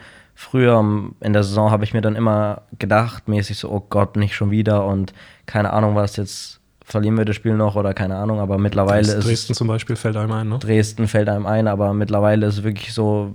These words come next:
Speaker 1: wir bekommen's, äh, zwei eins oder in Dortmund noch besser, das eins null sozusagen. Und bei mir im Kopf und ich glaube auch bei dem anderen ist, bei den anderen ist überhaupt nicht so, „Oh Mann, wir verlieren jetzt“, sondern,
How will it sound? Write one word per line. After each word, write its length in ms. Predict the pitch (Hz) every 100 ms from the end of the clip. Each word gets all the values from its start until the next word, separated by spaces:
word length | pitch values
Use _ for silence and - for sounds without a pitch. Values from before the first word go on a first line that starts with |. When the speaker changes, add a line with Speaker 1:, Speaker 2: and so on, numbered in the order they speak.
| -
Speaker 1:
wir 340 | 110 104 104 104 - - - _
bekommen's, 680 | 113 - 107 107 - - -
äh, 340 | - 101 101 98
zwei 240 | - 101
eins 240 | 104 110
oder 120 | 107 101
in 540 | 110 - - 120 123
Dortmund 320 | 107 110 107
noch 140 | 104 104
besser, 220 | 104 98
das 140 | 98
eins 300 | - 107 104
null 220 | 113 113 107
sozusagen. 580 | 104 98 101 101 110 107 - - _
Und 200 | 113 101
bei 220 | 104 98
mir 220 | 104 113
im 100 | 110
Kopf 220 | 104 110 110
und 80 |
ich 80 | 101
glaube 160 | 107 101
auch 40 |
bei 60 | 104
dem 160 | 101
anderen 260 | 101 110 104
ist, 360 | 104 - - -
bei 100 | 98
den 140 | 98
anderen 240 | 110 104
ist 180 | 98 95
überhaupt 380 | 107 98 110 110
nicht 160 | 104 95
so, 200 | 95 -
„Oh 100 | 98
Mann, 260 | 95 98
wir 100 | 98
verlieren 340 | - 98 110 110
jetzt“, 160 | 107
sondern, 280 | 104 101 98